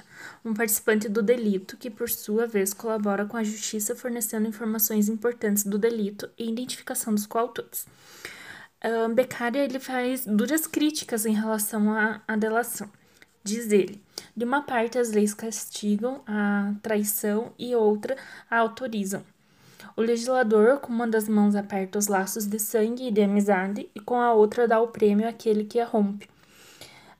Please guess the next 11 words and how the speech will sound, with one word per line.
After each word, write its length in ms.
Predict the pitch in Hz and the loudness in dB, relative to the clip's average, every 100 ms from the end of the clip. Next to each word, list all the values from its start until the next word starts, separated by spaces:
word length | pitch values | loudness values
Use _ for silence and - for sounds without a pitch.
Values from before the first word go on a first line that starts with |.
| - | -2
É, 200 | 226 220 | 0 2
pra 180 | 226 233 | 2 2
prevenir 500 | 233 247 254 247 262 | 2 -2 -2 -2 -2
um 140 | 311 | -2
crime, 380 | - 226 233 285 | -2 -2 0 0
faz 200 | 269 247 | 0 0
com 160 | 254 | -2
que 120 | 240 247 | -6 -2
nasçam 400 | 214 208 240 254 | -2 -2 -4 -6
cem." 280 | - 226 - _ _ _ _ - - - - - - | -4 -6 -8 _ _ _ _ -20 -20 -20 -20 -18 -10
Então, 340 | 262 262 226 | -8 -4 -6